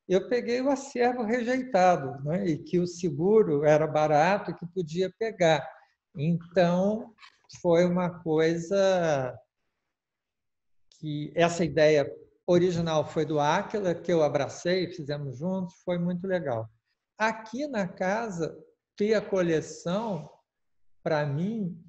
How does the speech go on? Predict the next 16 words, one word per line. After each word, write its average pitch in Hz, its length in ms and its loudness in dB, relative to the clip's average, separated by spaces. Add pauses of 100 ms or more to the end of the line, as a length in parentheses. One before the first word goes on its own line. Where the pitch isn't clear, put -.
é 202 520 -4
muito 233 640 -2
legal. 180 580 -2
É 170 80 0
muito 220 300 -4
legal 196 680 0
no 180 100 -4
sentido 165 1080 -10 (420)
de 151 220 -8
que - 200 -6
eu 185 120 2
tenho 214 500 -2
alguma 165 400 -4
coisa 156 480 -4
pra 160 220 -4
oferecer, 156 1120 -6